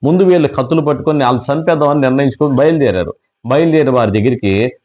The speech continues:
ఈ ఫినెహాసు, ఎలియాజరు కూడా బయలుదేరి వచ్చి వాళ్ళతో మాట్లాడుతున్నారు. వాళ్ళు చేసిన దాంట్లో ఏ తప్పు కూడా లేదు,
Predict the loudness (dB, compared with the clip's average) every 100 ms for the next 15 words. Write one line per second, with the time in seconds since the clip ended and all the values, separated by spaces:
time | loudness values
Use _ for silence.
0 | -4 -2 0 0 0 -2 -2 -4 -2 0
1 | 0 0 0 -2 0 -2 -2 0 0 0
2 | 0 -2 -2 -2 -2 -10 _ -2 -2 0
3 | -2 -2 -2 -2 -2 -2 -2 -2 -2 -2
4 | -2 -2 0 -2 0 0 0 0 -4 -2
5 | 0 0 0 0 0 0 -2